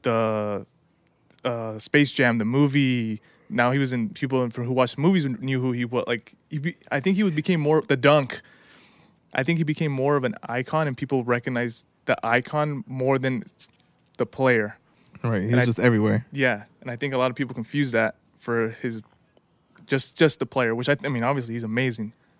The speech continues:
Speaker 1: without a doubt.
Speaker 2: Right, yeah.
Speaker 1: Uh, and I know a lot of people will say, like, "Well,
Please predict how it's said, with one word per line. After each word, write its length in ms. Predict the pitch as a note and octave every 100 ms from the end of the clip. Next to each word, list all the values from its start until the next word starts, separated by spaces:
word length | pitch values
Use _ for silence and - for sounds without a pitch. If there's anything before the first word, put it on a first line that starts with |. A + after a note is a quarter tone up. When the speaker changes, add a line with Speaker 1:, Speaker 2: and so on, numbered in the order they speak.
| -
Speaker 1:
without 220 | B2 A#2+
a 40 |
doubt. 320 | G#2 B2 G#2+ -
Speaker 2:
Right, 200 | A#2 G#2+ E2
yeah. 160 | G2 A2 _ _ _ _ -
Speaker 1:
Uh, 220 | - A#2 A2+
and 80 |
I 40 | A#2
know 220 | C3+ C#3
a 120 | B2+
lot 140 | C3 C3
of 60 |
people 240 | C3+ C3 A#2+
will 100 | A2+
say, 240 | - C#3+
like, 160 | A2 G#2+
"Well, 280 | A#2 A#2+